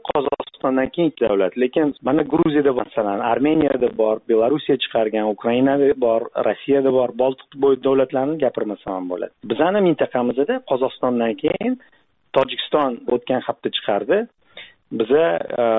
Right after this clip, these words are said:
Tojikiston hukumati bilan, e, xususan, Moliya vazirligi, Markaziy banki va qolaversa, Tojikiston bosh vazirining mu-, birinchi mu-, muavini janob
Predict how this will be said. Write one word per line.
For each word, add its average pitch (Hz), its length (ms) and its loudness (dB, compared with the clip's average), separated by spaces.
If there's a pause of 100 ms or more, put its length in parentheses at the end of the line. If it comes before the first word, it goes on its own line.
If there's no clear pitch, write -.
(140)
Tojikiston 123 480 -2
hukumati - 480 -4
bilan, 110 380 0 (180)
e, - 20 -2 (340)
xususan, 120 440 -2
Moliya 117 320 2
vazirligi, 123 640 2 (240)
Markaziy 123 280 -2
banki 123 400 0 (460)
va 110 200 2 (460)
qolaversa, 127 580 2 (340)
Tojikiston 120 480 -4 (200)
bosh 127 200 0
vazirining 123 540 0
mu-, 131 220 -4
birinchi 131 300 0
mu-, 135 140 2 (220)
muavini 123 400 0 (220)
janob 113 280 0